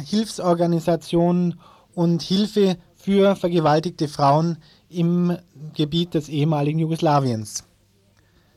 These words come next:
Der Kongress verstand sich als Alternative zu dem kürzlich von der Fernsehjournalistin Lea Roche in dem kroatischen Zagreb veranstalteten Frauenkongress.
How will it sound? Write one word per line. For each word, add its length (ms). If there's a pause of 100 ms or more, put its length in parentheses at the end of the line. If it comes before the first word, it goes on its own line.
(220)
Der 260
Kongress 420
verstand 360
sich 200
als 140
Alternative 760
zu 160
dem 320
kürzlich 480
von 220
der 200
Fernsehjournalistin 960 (380)
Lea 280
Roche 400
in 400 (600)
dem 200
kroatischen 640
Zagreb 460
veranstalteten 1040
Frauenkongress. 880